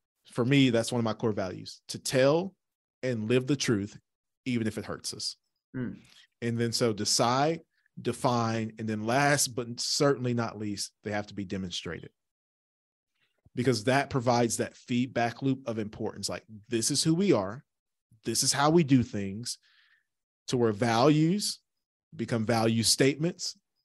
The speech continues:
Speaker 1: that turn into valued action within the organization.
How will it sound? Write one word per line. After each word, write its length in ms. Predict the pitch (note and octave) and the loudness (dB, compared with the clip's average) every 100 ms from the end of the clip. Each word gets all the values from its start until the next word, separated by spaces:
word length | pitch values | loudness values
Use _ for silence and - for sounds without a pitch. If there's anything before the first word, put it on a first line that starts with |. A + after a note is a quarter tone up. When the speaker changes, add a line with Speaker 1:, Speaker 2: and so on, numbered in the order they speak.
| _ _ - | _ _ -4
Speaker 1:
that 180 | A#2+ - | -4 -2
turn 240 | - B2 | -4 -4
into 200 | A2+ A2 | -4 -6
valued 460 | G2 G#2 G#2+ G#2+ G#2+ | -4 -2 0 -2 -6
action 420 | - A#2+ - - G2 | -4 -2 -2 -4 -6
within 220 | F#2+ G#2+ | -6 -4
the 80 | G2+ | -4
organization. 680 | G2 F#2+ F2+ F2+ F#2 F#2 | -4 -6 -8 -10 -10 -12